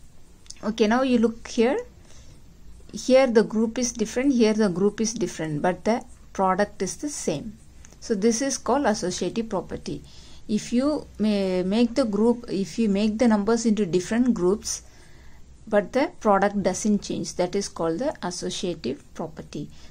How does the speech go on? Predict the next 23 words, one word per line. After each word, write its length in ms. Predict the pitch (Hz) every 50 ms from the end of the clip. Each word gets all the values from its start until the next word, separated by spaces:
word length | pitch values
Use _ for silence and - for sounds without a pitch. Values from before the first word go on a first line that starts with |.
| - -
So 120 | - 208
here 280 | 214 - 262 269 285 262
also 420 | 220 196 190 - - 269 302 415 554 571 571 - -
it 260 | - 208 202 - -
can 200 | 226 220 208 196
be 160 | 185 214 214
the, 360 | 196 202 190 - - - -
uh, 460 | 180 175 175 175 170 170 165 165 165 165
the 160 | - - -
same 380 | - - 233 220 220 214 202
way 180 | 190 190 190 180
as 240 | 175 185 190 - -
for 160 | - - 185
commutative. 680 | - - 196 185 185 185 180 202 180 180 - 247 302 -
The 140 | - 208 185
questions 440 | - 190 185 - - 190 190 - -
can 220 | - 196 185 180
be 80 | 175 185
asked 400 | 170 170 175 190 - - - 175
like 200 | 170 170 170 -
filling 300 | - 202 180 180 190 190
the 80 | 196
blanks. 480 | - - - - - 220 247 - -